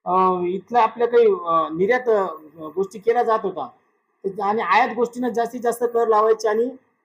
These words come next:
आपला माल जास्तीत जास्त निर्यात कसा केला जाईल यासाठी सुद्धा शिवाजी महाराजांनी धोरण राबवले. परंतु भारतीय जनता पार्टीची आज जी वाटचाल आहे ही पूर्ण हुकुमशाहीच्या, अ, दिशेने चाललेली आहे. आज ही लोकसभा निवडणूक अचानक का घेण्यात आली?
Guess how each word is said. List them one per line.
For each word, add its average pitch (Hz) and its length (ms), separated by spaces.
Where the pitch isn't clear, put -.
आपला 233 260
माल 226 240
जास्तीत 220 220
जास्त 262 260
निर्यात 226 320
कसा 233 180
केला 196 260
जाईल 190 200
यासाठी 214 340
सुद्धा 208 200
शिवाजी 196 300
महाराजांनी 190 380
धोरण 185 320
राबवले. 160 280
परंतु 233 320
भारतीय 220 380
जनता 226 280
पार्टीची 226 520
आज 202 260
जी 233 80
वाटचाल 208 440
आहे 160 160
ही 196 60
पूर्ण 220 300
हुकुमशाहीच्या, 220 920
अ, 165 100
दिशेने 208 340
चाललेली 190 420
आहे. 123 180
आज 202 280
ही 214 240
लोकसभा 233 400
निवडणूक 233 360
अचानक 233 320
का 233 180
घेण्यात 180 360
आली? 135 160